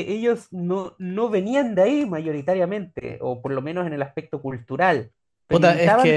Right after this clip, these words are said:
Speaker 1: toda la
Speaker 2: que
Speaker 1: forma de, de vestir y como la narrativa,
Speaker 2: Sí.
Speaker 1: eh, y ahí nace esto de nuestra, que está tan presente en nuestra conciencia nacional, como de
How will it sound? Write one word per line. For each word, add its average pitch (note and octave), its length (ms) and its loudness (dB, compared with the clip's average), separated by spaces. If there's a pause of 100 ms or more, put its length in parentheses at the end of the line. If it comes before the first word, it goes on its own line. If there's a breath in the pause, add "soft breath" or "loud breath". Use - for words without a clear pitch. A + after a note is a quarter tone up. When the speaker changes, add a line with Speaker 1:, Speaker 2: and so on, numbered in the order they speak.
Speaker 1:
toda D3 180 8
la - 120 6
Speaker 2:
que C3+ 80 0
Speaker 1:
forma G3+ 340 -4
de, F#3 220 -2
de D3+ 120 -2
vestir C#3+ 340 -8
y F3+ 60 -14
como E3+ 140 -4
la D3+ 160 2
narrativa, C#3+ 960 0
Speaker 2:
Sí. C3 400 0 (120)
Speaker 1:
eh, C#3+ 340 -6 (120)
y D#3 100 -8
ahí F3 160 -2
nace G3+ 380 -4
esto G3 260 -4
de G3+ 100 0
nuestra, F3 480 -2
que D3+ 80 -4
está D3+ 200 -4
tan D#3 140 0
presente F3+ 420 -8
en F3+ 60 -8
nuestra D#3 380 -2
conciencia C#3+ 520 -8
nacional, D#3+ 400 -6
como D#3+ 180 -4
de C3+ 240 -2